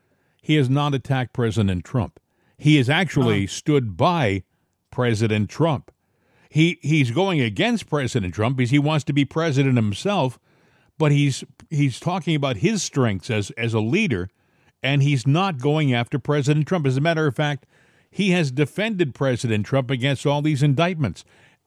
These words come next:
Speaker 1: I would not be surprised if President Trump either makes him a vice presidential candidate or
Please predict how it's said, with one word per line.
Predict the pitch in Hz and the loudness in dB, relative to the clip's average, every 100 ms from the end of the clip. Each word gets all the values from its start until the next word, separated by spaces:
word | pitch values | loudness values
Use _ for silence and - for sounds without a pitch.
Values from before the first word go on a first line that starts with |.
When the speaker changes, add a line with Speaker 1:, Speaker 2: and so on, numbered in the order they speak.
| - | -6
Speaker 1:
I | 135 214 | 0 0
would | 196 143 | 2 2
not | 147 135 | 0 0
be | 131 | -2
surprised | 123 127 98 143 175 139 113 123 - _ _ _ - | 0 -2 -2 0 0 0 -2 -4 -8 _ _ _ -6
if | 135 - | -4 -2
President | 165 135 147 147 - | -2 0 0 0 -2
Trump | 175 180 143 _ _ _ _ _ _ _ _ _ | -2 0 -4 _ _ _ _ _ _ _ _ _
either | 151 156 147 127 | 0 2 4 4
makes | 151 139 - | 2 -2 -2
him | 151 139 139 - | 0 2 0 -2
a | 113 | -4
vice | 117 127 - | -2 -2 -4
presidential | - 151 143 147 151 131 156 | -4 -4 -2 -2 -2 -2 -4
candidate | 123 151 151 151 175 175 _ _ _ | -2 -4 -2 0 -2 -2 _ _ _
or | 139 151 156 160 135 | 0 4 4 2 -2